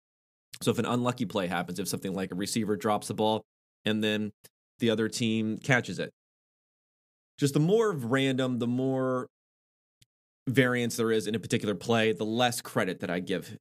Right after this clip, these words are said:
that I give it here. But the scores are roughly in line, you'll see, for a lot of these different games. But it does help point out particular games that go against our,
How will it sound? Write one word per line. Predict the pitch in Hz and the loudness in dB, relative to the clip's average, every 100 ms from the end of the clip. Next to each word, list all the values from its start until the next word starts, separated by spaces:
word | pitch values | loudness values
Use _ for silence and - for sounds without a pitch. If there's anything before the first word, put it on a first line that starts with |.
| - | -6
that | 107 | -2
I | 98 | -2
give | 90 104 | -2 -4
it | - | -2
here. | 82 80 - | -2 0 2
But | 262 | 2
the | 311 | 2
scores | - 403 330 | 0 -2 0
are | 208 151 - _ - | -2 -2 -8 _ 0
roughly | 139 139 127 113 | 2 2 0 0
in | 104 | 0
line, | 107 101 | -2 -2
you'll | 101 | -4
see, | - 110 98 90 _ _ - | -2 -2 -2 -4 _ _ -6
for | 120 | 0
a | 110 | 2
lot | 104 101 | 2 0
of | |
these | 98 92 | -4 -4
different | 98 82 90 | -6 -6 -4
games. | 85 78 - | -4 -4 -2
But | 120 | 0
it | 120 | 2
does | 165 | 2
help | 156 127 | 2 -2
point | - 135 113 | -2 0 0
out | 104 - | -2 -4
particular | - 107 104 | -6 -2 -2
games | 104 101 95 | -2 -4 -2
that | 104 | -4
go | 104 | 0
against | 110 104 104 110 | 0 0 -4 -2
our, | 104 92 | -2 -2